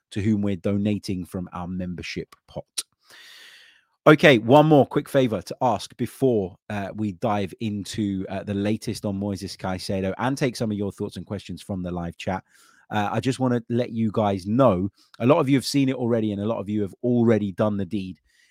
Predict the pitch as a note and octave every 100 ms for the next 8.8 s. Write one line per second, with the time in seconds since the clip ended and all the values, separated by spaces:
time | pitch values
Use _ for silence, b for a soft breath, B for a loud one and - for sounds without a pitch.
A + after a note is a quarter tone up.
0 | b - G2+ G#2+ G#2 G#2 G2+ G2+ G#2 F#2
1 | F2+ G#2 F#2+ A2 A2 - F2+ G2 - F#2
2 | G2+ G2 - F2+ F2+ F2 F2 E2 E2+ D#2
3 | B B B B - C#3+ C#3+ F#3 D#3 C3+
4 | - D#2+ E2 _ b b - C#3 - F3+
5 | F3 C#3 - F#2+ E2+ C3 C3+ C3 A#2+ A#2+
6 | G#2 G2 G2+ D#2+ D#2 _ G#2 - C3 B2
7 | A#2+ A#2 F#2+ _ _ _ _ _ _ -
8 | - - B2 A2+ G#2+ G#2 G2+